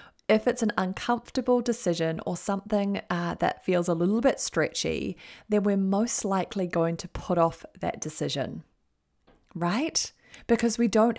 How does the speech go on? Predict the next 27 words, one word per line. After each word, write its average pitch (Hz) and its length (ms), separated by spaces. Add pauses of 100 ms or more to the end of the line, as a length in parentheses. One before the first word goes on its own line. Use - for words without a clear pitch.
(120)
have - 540
to - 160
do 180 220
it - 120
straight 165 360
away, 156 420 (460)
because 214 300
it's 202 220
always 202 400
gonna 180 240
be 175 220 (240)
on 175 180
offer. - 420
"I'll 220 200
do 220 220
that 208 220
someday. 190 720
I'll 202 140
put 233 260
off 240 220
doing 202 240
that 180 160
work 165 440
to 180 180
a - 20
later 165 380
date." - 540